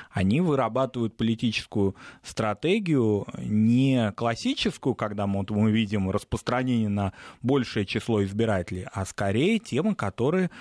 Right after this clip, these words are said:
мы знаем по различным майданам. То есть это темы ограниченного меньшинства, чьи права,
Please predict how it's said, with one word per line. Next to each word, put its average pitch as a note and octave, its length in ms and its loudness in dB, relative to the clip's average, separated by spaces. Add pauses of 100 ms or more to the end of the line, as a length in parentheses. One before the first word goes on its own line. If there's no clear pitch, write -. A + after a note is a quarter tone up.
(240)
мы G2+ 100 0
знаем A2+ 320 2
по B2 100 -4
различным G#2+ 500 -2
майданам. A2 520 0
То - 160 -4
есть G2+ 200 -4
это A#2 200 -2
темы F#3 400 0 (260)
ограниченного C3+ 720 0
меньшинства, D3+ 760 0 (640)
чьи C#3+ 280 0
права, B2 540 2